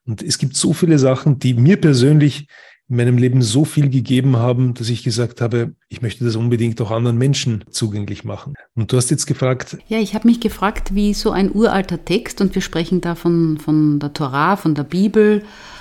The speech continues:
Speaker 2: von den Schriften der alten Kabbalisten, wieso die eigentlich noch immer Gültigkeit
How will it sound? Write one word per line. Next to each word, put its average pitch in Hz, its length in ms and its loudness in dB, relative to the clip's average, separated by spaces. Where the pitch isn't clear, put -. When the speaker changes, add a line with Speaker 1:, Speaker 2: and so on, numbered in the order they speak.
Speaker 2:
von 160 420 2
den 147 300 4
Schriften 180 560 -2
der 143 160 -2
alten 160 480 -2
Kabbalisten, 190 800 2
wieso 202 260 0
die 254 180 2
eigentlich 220 460 0
noch 208 160 0
immer 220 180 4
Gültigkeit 202 800 -2